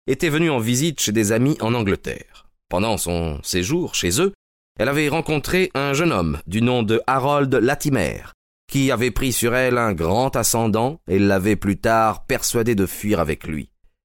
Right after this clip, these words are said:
Les amis de la jeune femme, indignés de sa conduite, s'étaient contentés d'en informer son frère à Athènes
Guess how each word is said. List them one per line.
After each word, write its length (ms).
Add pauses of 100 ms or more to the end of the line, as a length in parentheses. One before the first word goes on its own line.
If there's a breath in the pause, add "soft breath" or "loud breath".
(180)
Les 240
amis 200
de 100
la 80
jeune 180
femme, 240
indignés 540
de 260
sa 160
conduite, 480 (340)
s'étaient 320
contentés 540
d'en 180
informer 440
son 220
frère 340
à 100
Athènes 460